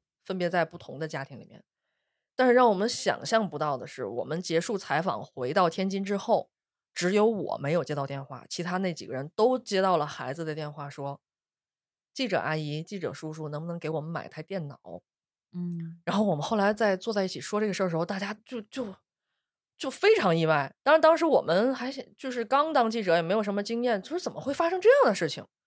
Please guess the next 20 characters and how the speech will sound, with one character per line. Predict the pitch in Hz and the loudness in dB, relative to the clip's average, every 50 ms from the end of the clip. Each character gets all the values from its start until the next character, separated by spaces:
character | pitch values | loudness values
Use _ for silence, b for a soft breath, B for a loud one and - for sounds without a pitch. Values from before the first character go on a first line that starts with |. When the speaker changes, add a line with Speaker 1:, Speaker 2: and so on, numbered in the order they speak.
| _ _ _ _ _ _ _ _ | _ _ _ _ _ _ _ _
Speaker 1:
我 | - 180 170 | 2 2 4
在 | - 330 311 254 190 | 6 6 4 4 4
跟 | 165 185 175 170 175 180 180 - - | 4 2 2 2 2 -2 -4 -6 -10
我 | 139 131 - | -10 -12 -10
采 | - - 120 | -8 -6 -4
访 | 165 180 - | -4 -4 -4
的 | - 123 | -6 -4
那 | 175 170 | -4 -4
位 | 165 | -4
天 | 160 - - 202 | -4 -6 -6 -6
津 | 214 226 226 | -4 -6 -6
画 | - - 214 | -6 -6 -6
家 | 160 160 113 110 | -6 -6 -8 -12
聊 | 101 71 - - | -12 -14 -14 -16
的 | 95 - | -18 -18
时 | - | -18
候， | - 123 | -20 -20
他 | _ - 139 | _ -16 -16
就 | 139 | -14
说， | 139 - - 123 117 | -14 -12 -12 -12 -12